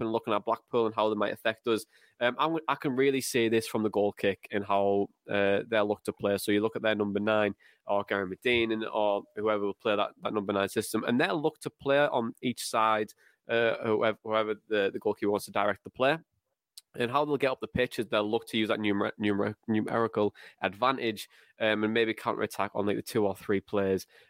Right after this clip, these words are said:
Um, where Borough's average position is, is what we spoke about a lot, a li-, a little bit earlier, uh, where we are trying to play that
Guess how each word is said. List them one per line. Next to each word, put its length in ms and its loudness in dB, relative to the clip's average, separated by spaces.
Um, 220 2
where 200 2
Borough's 400 0
average 320 0
position 440 -2
is, 260 0
is 220 -2
what 100 2
we 80 0
spoke 260 -2
about 140 -2
a 20 0
lot, 220 2
a 40 0
li-, 180 -2
a 40 0
little 200 2
bit 160 0
earlier, 400 2
uh, 160 2
where 140 2
we 100 2
are 140 2
trying 180 0
to 60 -2
play 100 -2
that 200 0